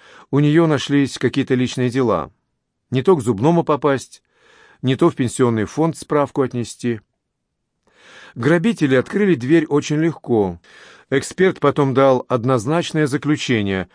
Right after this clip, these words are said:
что пользовались не отмычкой, а ключами. Тем более, что замки у профессора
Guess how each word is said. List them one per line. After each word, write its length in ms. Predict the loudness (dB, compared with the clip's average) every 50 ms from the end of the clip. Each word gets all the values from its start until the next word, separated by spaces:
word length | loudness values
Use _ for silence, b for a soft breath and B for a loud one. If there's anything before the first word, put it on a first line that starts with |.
| b b b b b
что 540 | b -8 -2 2 4 4 4 4 2 0 -4 _ _ _ _ _ _ _ _ _ -4
пользовались 580 | 2 2 2 2 2 0 0 2 0 0 0 0
не 80 | 0
отмычкой, 540 | 0 0 0 2 0 0 0 0 0 0 0
а 180 | 0 0 -4 -6
ключами. 760 | -2 -2 -4 -4 -2 -2 -2 0 0 -2 -4 -8 -10 -12 -16 _ _ _ _ _ _ b b b b b b b b b b
Тем 200 | -2 0 2 4
более, 220 | 4 4 4 4
что 440 | 2 0 2 4 4 4 4 2 -2 -6
замки 400 | -8 -4 -2 -2 -2 -2 0 0
у 80 | 0 2
профессора 720 | 2 2 0 2 2 -2 -2 -2 -2 -2 -2 -2 -2 -4